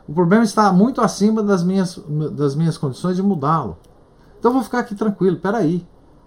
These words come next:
né? O que que Deus quer de mim, né? O que que Ele quer que eu faça agora? Vamos ter um, vamos ter um diálogo, né?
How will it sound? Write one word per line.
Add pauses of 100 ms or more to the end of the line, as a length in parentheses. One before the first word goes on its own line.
(500)
né?
O
que
que
Deus
quer
de
mim, (340)
né? (460)
O
que
que
Ele
quer
que
eu
faça
agora? (800)
Vamos
ter
um, (720)
vamos
ter
um
diálogo,
né?